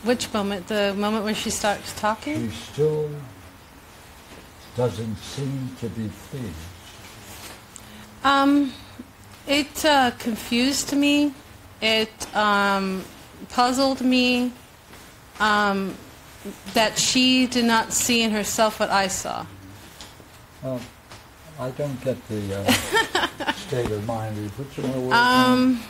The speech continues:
Speaker 2: Yeah, put some more words on.
Speaker 1: Like a
Speaker 2: Two, two.
Speaker 1: Like I'm cu-, I'm puzzled.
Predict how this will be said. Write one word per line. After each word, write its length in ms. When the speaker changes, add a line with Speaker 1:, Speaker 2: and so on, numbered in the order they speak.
Speaker 2:
Yeah, 220
put 160
some 120
more 100
words 340
on. 280
Speaker 1:
Like 260
a 300
Speaker 2:
Two, 120
two. 160
Speaker 1:
Like 200
I'm 140
cu-, 340
I'm 360
puzzled. 640